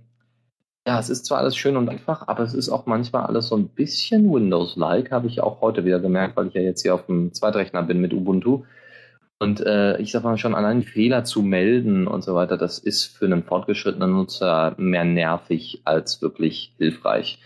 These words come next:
Und, äh, seitdem Fedora ja in der, na gut, äh, also seitdem Fedora dann in der neuesten Version, ähm, auch noch Updates wohl, äh, beim Herunterfahren oder beim Hochfahren installieren will,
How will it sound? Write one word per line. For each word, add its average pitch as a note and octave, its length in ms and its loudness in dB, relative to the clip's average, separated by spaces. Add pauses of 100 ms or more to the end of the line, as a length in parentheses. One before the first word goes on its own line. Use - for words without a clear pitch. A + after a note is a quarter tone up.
(220)
Und, E2+ 260 2
äh, F2+ 180 2
seitdem F2+ 300 0
Fedora F2+ 420 0
ja F2+ 120 0
in F2+ 80 0
der, E2+ 420 0 (220)
na F#2+ 100 -2
gut, F2+ 380 -2
äh, - 60 0
also E2+ 320 0
seitdem F2 280 -2
Fedora F2+ 300 0
dann F2 160 2
in - 100 -2
der F2 100 0
neuesten E2+ 360 0
Version, F2+ 560 2
ähm, E2+ 360 2
auch - 180 -4
noch - 200 -8
Updates A2 720 -4 (720)
wohl, G#2+ 480 2
äh, G2+ 640 0
beim G2+ 340 -2
Herunterfahren G#2 600 0
oder G2 120 0
beim F#2 240 -2
Hochfahren A2 400 -2
installieren G2 580 0
will, F2+ 300 2